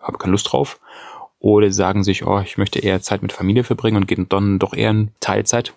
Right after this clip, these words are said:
Kommt alles vor, es ist auch nicht diskriminierend gemeint, es ist leider so. Wobei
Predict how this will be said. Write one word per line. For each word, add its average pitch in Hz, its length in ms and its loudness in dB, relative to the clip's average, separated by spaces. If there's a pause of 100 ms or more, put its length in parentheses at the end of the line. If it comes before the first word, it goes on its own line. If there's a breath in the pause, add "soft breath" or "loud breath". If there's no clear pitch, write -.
Kommt - 160 -6
alles 92 180 -2
vor, 104 240 0
es - 100 -2
ist - 160 -2
auch 95 120 -2
nicht 107 180 0
diskriminierend 107 720 2
gemeint, 113 360 0
es 104 100 -2
ist 131 100 0
leider 85 220 2
so. 98 240 -2 (880)
Wobei 104 400 2